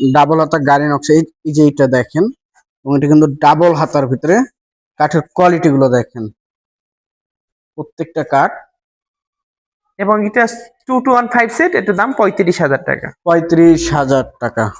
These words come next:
Speaker 2: এরপর একটা সিম্পলি ভিতরে একটা সোফা সেট দেখাবো।
Speaker 1: মাশাআল্লাহ, সিম্পল
Speaker 2: একবার
Speaker 1: ডিজাইনের মধ্যে।
Speaker 2: সিম্পল।
Speaker 1: দেখেন,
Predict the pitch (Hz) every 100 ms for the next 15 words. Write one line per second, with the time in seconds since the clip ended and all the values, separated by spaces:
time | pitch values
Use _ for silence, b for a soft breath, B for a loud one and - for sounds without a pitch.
0 | _ 226 220 240 233 240 - - 381 392
1 | 381 302 269 214 208 180 180 - 170 160
2 | 151 143 - 127 120 139 135 127 - 135
3 | 131 - - 247 240 226 208 - 202 190
4 | 175 165 151 156 143 143 180 240 135 -
5 | _ _ _ _ - 156 151 147 131